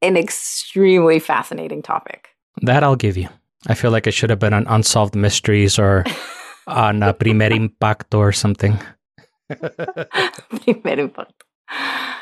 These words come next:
Speaker 1: All right. Well, thank you for calling in.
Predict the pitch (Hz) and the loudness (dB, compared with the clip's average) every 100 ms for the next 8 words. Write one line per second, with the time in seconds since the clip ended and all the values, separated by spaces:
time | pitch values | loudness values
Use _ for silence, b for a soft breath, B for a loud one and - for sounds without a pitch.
0 | B _ 208 277 349 262 233 311 339 285 | B _ -4 0 2 2 2 2 2 4
1 | 202 - - 185 220 226 _ - 233 262 | 2 0 -4 0 0 -2 _ -2 2 0
2 | 262 277 311 370 392 - 220 - 208 202 | 2 2 4 4 0 -6 -6 -2 0 0
3 | 175 165 175 214 | 0 0 2 2